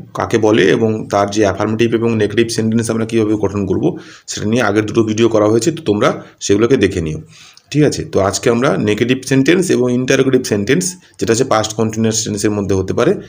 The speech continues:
তো সেটা আমরা কয়েকটা এক্সাম্পলের সাহায্যে এই বইটা থেকে দেখব, যে বইটা হচ্ছে Treasure Trove for English Learners। ঠিক আছে,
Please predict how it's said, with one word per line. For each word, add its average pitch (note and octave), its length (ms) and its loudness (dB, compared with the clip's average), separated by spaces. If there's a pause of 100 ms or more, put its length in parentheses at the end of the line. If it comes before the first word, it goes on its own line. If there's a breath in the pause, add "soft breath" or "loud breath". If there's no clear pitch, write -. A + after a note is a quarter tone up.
(160 loud breath)
তো - 80 -4
সেটা C3+ 360 0 (260 loud breath)
আমরা B2 340 -2 (440 loud breath)
কয়েকটা G#2 280 0
এক্সাম্পলের G#2+ 480 0
সাহায্যে G#2 480 -2 (180)
এই G2+ 120 0
বইটা G2+ 220 0
থেকে G#2 200 0
দেখব, E2 340 -2
যে F#2 100 -4
বইটা G2 220 2
হচ্ছে F3 340 0 (260 loud breath)
Treasure G#2 240 0
Trove C#3+ 280 -2
for - 340 -2 (260)
English G2+ 280 -2
Learners। D#2 460 -2 (340 soft breath)
ঠিক D3+ 140 0
আছে, F#2+ 220 0